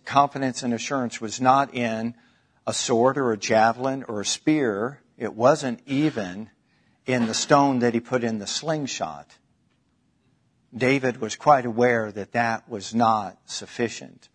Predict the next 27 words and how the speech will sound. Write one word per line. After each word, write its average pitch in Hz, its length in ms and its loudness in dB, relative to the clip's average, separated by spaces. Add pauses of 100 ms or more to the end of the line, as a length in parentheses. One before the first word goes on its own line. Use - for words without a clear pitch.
(240)
to 104 100 -16
take 117 280 -6
care 110 240 0
of 98 80 -10
the 95 80 -10
giant. 98 500 -8 (1040)
"I 127 160 4
come 127 320 0
at - 220 -8
you 110 400 -6 (680)
in 113 140 -4
the 101 80 -6
name 110 560 -6 (1800)
of 95 80 -18
the 95 100 -12
God 101 320 -4
of 95 120 -10
Israel, 101 440 -8 (720)
the 104 100 -10
one 107 220 -4
you've 104 220 -8
defiled." 85 640 -10 (1700)
David 151 320 0
fought 143 280 2
the 123 100 -4
right 123 280 0
battle. 110 440 -4